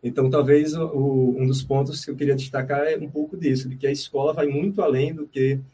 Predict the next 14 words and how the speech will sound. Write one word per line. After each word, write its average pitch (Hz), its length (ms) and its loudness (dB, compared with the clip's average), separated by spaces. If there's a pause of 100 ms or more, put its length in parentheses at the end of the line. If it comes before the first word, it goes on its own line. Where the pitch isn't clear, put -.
(360)
ter 135 180 4
ali 131 220 4
um 135 100 2
conteúdo 135 640 0
programado 135 720 0
que - 100 -14
vai 135 100 -2
ser 135 200 -2
abordado 131 760 2
ao 131 60 2
longo 131 200 2
do 127 100 0
ano 131 120 -2
letivo. 131 580 -4